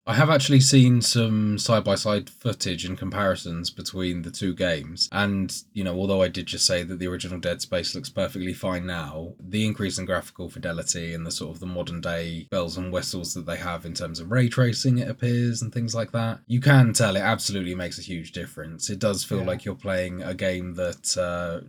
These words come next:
Speaker 1: truly has been remastered, at least from the, uh, the perception I've got from the footage that I've seen so far.
Speaker 2: Well, ray tracing would add a lot to that game.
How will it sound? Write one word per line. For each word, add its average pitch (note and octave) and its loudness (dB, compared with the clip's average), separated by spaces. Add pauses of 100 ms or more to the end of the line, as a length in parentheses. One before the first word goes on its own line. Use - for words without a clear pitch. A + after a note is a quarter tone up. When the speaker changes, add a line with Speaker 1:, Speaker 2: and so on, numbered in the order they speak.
Speaker 1:
truly G2+ 2
has F2+ -4
been D#2 -10 (220)
remastered, E2+ -6
at A#2 4
least C3+ 8
from G#2 2
the, G2 2
uh, F#2 2 (200)
the F2+ -14
perception F#2 -2
I've F2 -6
got E2+ -6
from E2+ -4
the E2 -10
footage F#2 -10
that C3+ -14
I've - -10
seen C3+ -8
so - -8
far. C3+ -8
Speaker 2:
Well, C3+ 4
ray D3 8
tracing B2+ 2
would A#2 0
add A#2 0
a A2+ -4
lot A#2 -2
to A#2+ -8
that A2 -10
game. A2+ -12